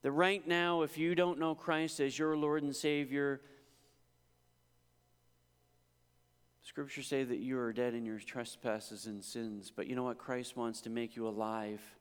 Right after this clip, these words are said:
in him if you would but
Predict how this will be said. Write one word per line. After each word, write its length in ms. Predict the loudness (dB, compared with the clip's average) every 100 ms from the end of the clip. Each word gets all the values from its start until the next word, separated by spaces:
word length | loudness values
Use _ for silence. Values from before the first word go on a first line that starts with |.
| _ _ _ _ _ _ _ _ _ _ _ _ _ _
in 160 | -6 -6
him 440 | -4 -2 -2 -6 -12 _ _ _ _ _
if 220 | -10 -6 -2
you 140 | 0
would 160 | 0 2
but 280 | 0 0